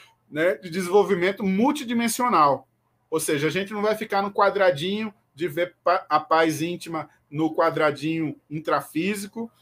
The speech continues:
nem a questão da assistência no quadradinho intrafísico. A gente vai falar lá sobre interassistência.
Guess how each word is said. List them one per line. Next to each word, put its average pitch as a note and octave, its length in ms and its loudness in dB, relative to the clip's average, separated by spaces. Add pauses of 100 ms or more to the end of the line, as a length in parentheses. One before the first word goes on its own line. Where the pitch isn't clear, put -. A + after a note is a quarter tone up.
(140)
nem E3+ 260 0
a G3+ 60 -2
questão F#3+ 400 -2
da F3+ 100 0
assistência F3+ 760 -2 (180)
no F3+ 140 -12
quadradinho F3+ 480 0
intrafísico. D#3+ 600 -6
A C3 60 0
gente D#3 160 -4
vai D#3+ 140 0
falar D#3 260 4
lá D#3+ 220 4
sobre F#3 380 -4 (200)
interassistência. F#3 1300 0